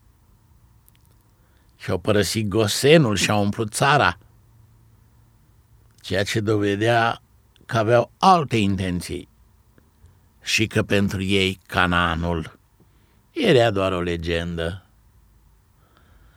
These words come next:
Era un motiv foarte bun pentru o construcție spirituală, legendară, culturală, dar nu era o nevoie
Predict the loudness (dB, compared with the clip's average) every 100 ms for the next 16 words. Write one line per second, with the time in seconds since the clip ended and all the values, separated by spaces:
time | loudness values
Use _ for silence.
0 | _ _ _ -4 0 2 4 4 6 6
1 | 6 6 6 6 6 2 2 0 0 -4
2 | -2 -2 -2 -2 -2 -2 -4 -6 -10 -10
3 | -10 -10 -8 -8 -8 -8 -8 -12 -12 -8
4 | -6 -6 -6 -8 -6 -6 -6 -6 -8 -6
5 | -6 -6 -6 -4 -4 -4 -6 -8 -10 -14
6 | _ _ _ _ _ _ -8 -4 -2 0
7 | -2 -2 -2 -2 -2 -4 -8 -10 -10 -8
8 | -6 -4 -2 -2 -2 -6 -10 _ _ _
9 | _ _ _ _ _ _ _ -16 -4 -2
10 | 0 -4 -6 -6 -6 -4 -4 -2 -4 -6
11 | -6 -4 -4 -4 -2 -4